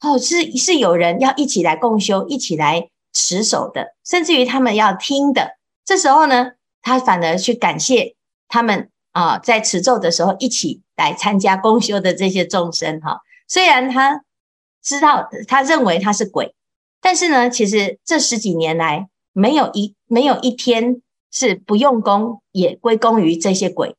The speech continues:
哈。所以呢，到底他是鬼还是菩萨啊？其实都是我们自己的心所想的哈。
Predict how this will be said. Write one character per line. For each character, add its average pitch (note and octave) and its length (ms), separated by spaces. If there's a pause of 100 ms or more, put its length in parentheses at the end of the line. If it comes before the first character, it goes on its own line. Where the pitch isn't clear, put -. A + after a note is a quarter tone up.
哈。 D3+ 300 (400)
所 - 120
以 C4 120
呢， G#3 100
到 C4 220
底 D#3 160
他 G#3 160
是 A3+ 100
鬼 E3+ 220
还 D#3 120
是 F#3 120
菩 D#3 180
萨 D#3 400
啊？ D#3+ 180
其 F3+ 160
实 F#3+ 140
都 G3 140
是 G3 120
我 E3 140
们 D3+ 160
自 F#3 140
己 E3 120
的 D3 140
心 E3+ 340
所 E3 220
想 E3 260 (140)
的 - 240
哈。 - 160